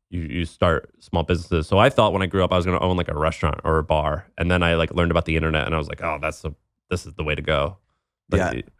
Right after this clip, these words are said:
Speaker 2: I was, I was the same way. Growing up, like, I would start a lot of different things. And a lot of it was, uh,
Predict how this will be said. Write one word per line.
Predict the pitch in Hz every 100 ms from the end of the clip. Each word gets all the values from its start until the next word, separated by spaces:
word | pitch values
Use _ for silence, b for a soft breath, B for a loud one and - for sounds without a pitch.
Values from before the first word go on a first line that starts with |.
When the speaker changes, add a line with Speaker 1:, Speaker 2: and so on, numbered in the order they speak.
| _ _ -
Speaker 2:
I |
was, | 123
I | 110
was | 117
the | 120
same | 101
way. | 101
Growing | 98 104 110
up, | 110
like, | 107 -
I | 98
would | 95
start | - - 92 92
a | -
lot | 92 90
of |
different | 92 90 90
things. | 95 92
And | 90
a | 101
lot | 107
of | 110
it | 98
was, | 98 92 101
uh, | 85 87